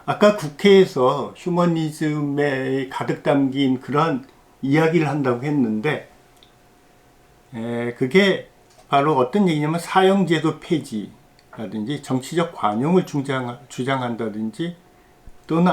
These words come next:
아동 고용 금지, 또 절대적 빈곤 퇴치, 의무 교육 실시, 유럽 통합, 그-, 그리고 가난한 사람이나 여성에게도 투표권을 부여하자,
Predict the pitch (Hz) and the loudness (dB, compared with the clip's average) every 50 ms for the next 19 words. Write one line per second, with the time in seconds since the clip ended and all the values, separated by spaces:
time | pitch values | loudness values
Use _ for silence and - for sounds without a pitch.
0 | - 135 135 139 139 170 175 175 170 - - - 151 156 175 180 170 - - 156 | 2 4 4 4 4 4 2 0 0 -2 -2 -2 0 2 2 2 0 0 0 0
1 | 151 151 151 143 - 175 175 180 180 180 - _ _ _ _ _ _ _ _ _ | 0 0 -2 -2 -2 0 2 2 2 0 -4 _ _ _ _ _ _ _ _ _
2 | _ _ _ _ _ _ _ _ - 165 165 170 175 170 165 160 151 131 123 - | _ _ _ _ _ _ _ _ 0 4 6 8 8 8 8 6 4 4 2 0
3 | 151 143 143 175 160 175 170 - - - 139 147 151 170 170 165 170 - - 170 | -2 0 2 2 2 2 0 0 0 0 0 2 2 2 0 0 0 -2 -4 -4
4 | - - - - - 185 190 185 185 - 190 156 151 160 170 175 185 180 180 - | -4 -6 -6 0 4 4 4 4 0 -4 -2 0 2 6 6 8 8 6 6 4
5 | - 160 156 160 165 165 - - - 185 170 151 - - - 190 202 196 - - | 2 2 2 4 2 -2 -6 -4 -2 -2 -2 -2 -4 -2 0 0 0 0 -4 -10
6 | - - - _ - 139 135 151 160 165 185 185 185 - - 180 170 165 170 180 | -20 -20 -20 _ -4 -2 0 2 6 6 6 4 4 0 -4 -2 0 2 4 2
7 | 185 185 - - - _ - - _ _ _ _ - - 135 135 147 143 - - | 2 0 -4 -12 -20 _ -20 -20 _ _ _ _ -6 -4 -2 0 -2 -2 -4 -4
8 | 143 147 143 170 131 - - 135 143 151 156 165 170 160 - 165 156 156 156 156 | -2 0 0 0 0 0 -2 0 2 2 2 2 0 0 0 0 2 2 2 2
9 | 156 165 170 135 123 127 127 165 160 156 156 139 156 151 151 165 160 - - - | 2 2 2 4 4 4 2 2 0 0 0 0 0 -2 -2 -4 -4 -6 -12 -6
10 | - 185 170 - - 165 156 156 156 - 147 147 143 143 120 - 175 170 - | -4 -4 -4 -2 -2 -2 -2 -4 -4 -4 -2 -2 0 -2 -2 -4 -6 -6 -8